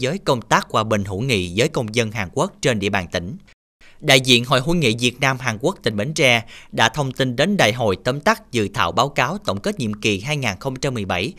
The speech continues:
hai nghìn không trăm hai mươi hai và phương hướng nhiệm vụ nhiệm kỳ hai nghìn không trăm hai mươi ba hai nghìn không trăm hai mươi tám. Năm năm qua,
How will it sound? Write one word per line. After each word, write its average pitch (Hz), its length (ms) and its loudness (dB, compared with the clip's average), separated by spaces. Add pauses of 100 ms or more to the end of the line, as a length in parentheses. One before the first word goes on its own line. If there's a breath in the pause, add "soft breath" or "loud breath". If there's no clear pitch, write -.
(120 loud breath)
hai 160 160 -2
nghìn 120 240 0
không 117 180 -4
trăm 107 140 -6
hai 120 160 -4
mươi 107 120 -4
hai 110 280 0 (600 loud breath)
và 127 280 6
phương 147 120 2
hướng 151 200 -2
nhiệm 151 220 2
vụ 107 240 2 (100)
nhiệm 110 220 -4
kỳ 110 220 4
hai 151 200 -4
nghìn 120 220 -4
không 117 200 -4
trăm 113 140 -4
hai 123 140 -4
mươi 113 120 -2
ba 107 280 2 (180 loud breath)
hai 151 180 -2
nghìn 120 260 0
không 113 200 -4
trăm 110 160 -2
hai 117 120 -4
mươi 107 180 -4
tám. 110 280 0 (400 soft breath)
Năm 127 200 0
năm 120 140 -2
qua, 113 280 2